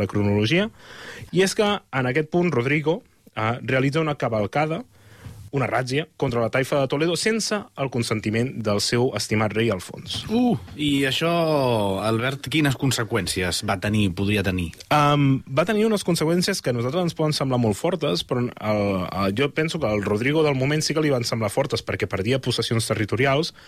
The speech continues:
Speaker 1: però en la seva, o sigui, no eren la seva màxima font d'ingressos. Llavors, jo penso que no va ser un gran impacte. Em, i és que Alfons, i aquí algunes fonts literàries ens diuen que incitat per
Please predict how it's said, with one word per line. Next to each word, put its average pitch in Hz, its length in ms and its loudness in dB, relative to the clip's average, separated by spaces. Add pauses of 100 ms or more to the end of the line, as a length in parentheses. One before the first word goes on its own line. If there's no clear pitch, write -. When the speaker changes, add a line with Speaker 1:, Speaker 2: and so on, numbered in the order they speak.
(200)
Speaker 1:
però 131 80 2
en 127 80 0
la 120 80 -2
seva, 160 240 0
o 120 80 -4
sigui, 120 240 -2
no 147 80 0
eren 147 160 0
la 113 80 0
seva 123 160 0
màxima 110 320 0
font 92 160 0
d'ingressos. 90 480 0
Llavors, 117 320 0 (400)
jo 131 160 0
penso 151 240 2
que 139 160 2 (160)
no 117 160 2
va 127 80 2
ser 120 160 0
un 110 80 -2
gran 101 160 0
impacte. 98 380 -2 (100)
Em, 113 400 2
i 135 80 2
és - 80 -6
que 143 80 2
Alfons, 190 600 0 (440)
i 95 60 -8
aquí 127 180 -4
algunes 135 300 0
fonts 127 160 0
literàries 117 420 0
ens 92 160 -4
diuen 107 320 0
que 98 160 -4
incitat 117 800 0
per 120 140 2